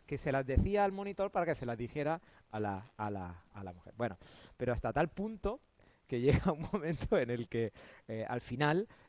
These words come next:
eh, se ve que se toleran que se meta a la piscina y que esté dentro de la piscina. Bueno, pues cuando se metió a la piscina, el gitano se metió a la piscina también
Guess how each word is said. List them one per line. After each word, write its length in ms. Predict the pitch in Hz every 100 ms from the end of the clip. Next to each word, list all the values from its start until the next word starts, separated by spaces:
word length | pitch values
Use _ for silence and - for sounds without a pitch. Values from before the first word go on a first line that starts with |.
| -
eh, 1000 | 113 107 98 95 90 90 90 92 98 95
se 80 | 113
ve 140 | 110 123
que 100 | 131
se 160 | 101 _ _ _ - - _ -
toleran 420 | 139 160 165 131
que 80 | 120
se 120 | 117
meta 180 | 117 120
a 40 |
la 80 | 139
piscina 440 | 160 - 208 240 _ _ _ -
y 120 | 135
que 100 | 147
esté 200 | - 123
dentro 280 | 101 92 98
de 40 |
la 60 | 95
piscina. 380 | 92 - 104 147 _ _ -
Bueno, 180 | 123 113
pues 200 | 107 -
cuando 200 | 104 104
se 80 | 104
metió 140 | 107
a 40 | 123
la 40 |
piscina, 280 | 127 151 160
el 60 |
gitano 320 | - 123 110 -
se 100 | 151
metió 260 | 113 117
a 20 | 131
la 80 |
piscina 340 | 120 110 123 147
también 360 | 120 107 143